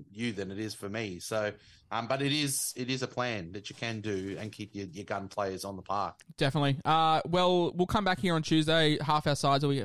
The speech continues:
Speaker 2: we'll have H I A. Oh, also, H I As this year, you're allowed for, you're out for eleven days, so that basically
Speaker 1: Yeah.
Speaker 2: rules you out. Um, one thing, one thing you said,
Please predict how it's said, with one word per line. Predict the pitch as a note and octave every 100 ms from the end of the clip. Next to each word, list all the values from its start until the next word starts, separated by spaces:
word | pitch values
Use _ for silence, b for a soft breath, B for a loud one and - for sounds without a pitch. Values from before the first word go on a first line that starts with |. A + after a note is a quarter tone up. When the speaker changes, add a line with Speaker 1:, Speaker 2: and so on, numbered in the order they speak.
| C3+
Speaker 2:
we'll | C#3
have | C#3 B2
H | C#3 D3
I | C3
A. | -
Oh, | G3
also, | D#3+ A3+ F#3 D3
H | C#4 A#3+
I | E3+
As | C4+
this | G#3 -
year, | B2+
you're | A#2+
allowed | D3 G3
for, | E3+
you're | - D#3
out | G3
for | -
eleven | D3+ D3 E3+ D3
days, | C#3+ C#3 -
so | B2+
that | B2+ -
basically | D#3 F3 E3 D3 C#3+ B
Speaker 1:
Yeah. | G#2+ B B
Speaker 2:
rules | D3+ D#3 D3+
you | D3 C#3
out. | D3 - B B B
Um, | F#3+ F#3+ -
one | E3 G#3+ A3
thing, | A3 G#3 G3+ G3
one | - F#3+ G3
thing | F#3+ F3
you | E3
said, | F3 D#3 C#3+